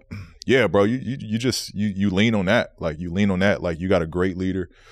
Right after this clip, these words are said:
who, regardless of if we're down two oh, like, we've, we've been in series, uh,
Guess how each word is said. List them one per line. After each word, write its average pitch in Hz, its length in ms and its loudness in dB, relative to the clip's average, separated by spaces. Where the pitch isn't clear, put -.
who, 90 440 0
regardless 107 520 2
of 98 280 2
if - 240 -2
we're 110 120 6
down 107 800 0
two 120 320 6
oh, 107 160 6
like, 107 180 2
we've, 147 320 2
we've 123 300 2
been 131 160 4
in 107 260 0
series, 117 640 2
uh, 101 680 4